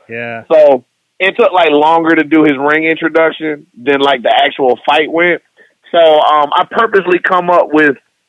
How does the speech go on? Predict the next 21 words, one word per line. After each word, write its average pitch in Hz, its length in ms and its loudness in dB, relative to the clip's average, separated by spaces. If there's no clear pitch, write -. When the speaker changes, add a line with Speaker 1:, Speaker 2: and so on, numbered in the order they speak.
Speaker 2:
numerous 156 580 0
nicknames 147 600 -2
to 123 80 0
add 131 440 2
to, 131 440 0
uh, 120 300 2
my 117 120 -2
repertoire 131 600 0
of 110 60 -2
nicknames. 120 600 -4
So, 139 240 4
um, 131 680 0
I, 190 120 -2
I 180 120 0
wanna 262 500 2
say 240 120 2
I'm 180 200 -4
somewhere 185 480 0
at 151 140 2
around 147 720 0
fifty, 214 640 -8